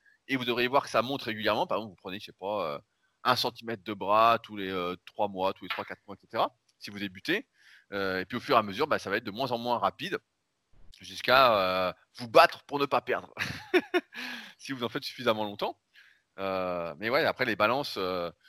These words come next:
moi, il y en a beaucoup qui me demandent, « Quelle balance tu as pour te peser ? » Bah, en fait, j'ai une balance toute simple, euh, achetée au supermarché, qui coûte trente balles, euh, qui, euh, me paraît fiable, mais qui me dit que mon poids, et qui, de toute façon, après,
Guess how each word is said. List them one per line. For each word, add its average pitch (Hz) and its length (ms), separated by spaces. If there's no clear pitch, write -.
moi, 123 200
il 147 40
y - 40
en - 20
a 113 40
beaucoup 143 200
qui 156 80
me 123 80
demandent, « 147 240
Quelle 180 140
balance 165 260
tu - 100
as 175 40
pour 147 160
te - 60
peser ? » 139 380
Bah, 104 120
en 110 40
fait, 139 160
j'ai 120 100
une 104 100
balance 113 520
toute 139 160
simple, 131 460
euh, 101 420
achetée 113 260
au 123 40
supermarché, 120 640
qui - 60
coûte - 120
trente 113 240
balles, 120 280
euh, 95 240
qui, 123 220
euh, 92 560
me 113 80
paraît 117 340
fiable, 139 300
mais 120 120
qui 120 160
me 104 60
dit 127 280
que 170 80
mon 143 180
poids, 120 460
et 117 280
qui, 107 200
de 98 60
toute 87 140
façon, 113 120
après, 113 320